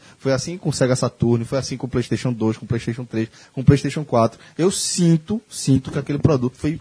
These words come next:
feito pensando nas minhas necessidades, tá? Dito isso, eu acho que essa geração atual, ela promove essa revolução,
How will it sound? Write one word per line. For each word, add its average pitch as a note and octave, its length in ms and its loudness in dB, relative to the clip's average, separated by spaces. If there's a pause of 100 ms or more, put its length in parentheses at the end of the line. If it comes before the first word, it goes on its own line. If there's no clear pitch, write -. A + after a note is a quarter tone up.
(260)
feito F#3+ 500 8
pensando G#3+ 760 4
nas G#3 180 2
minhas F3 220 0
necessidades, E3 640 -2 (340)
tá? A#2 160 -4 (840)
Dito C4 400 2
isso, A3 460 -2
eu D3 100 0
acho E3+ 200 2
que F#3+ 340 4
essa E3+ 280 4
geração F3 360 2
atual, A#2+ 540 2 (460)
ela A2+ 200 -2 (160)
promove A#2+ 760 4
essa A2 240 -6
revolução, A#2 640 -4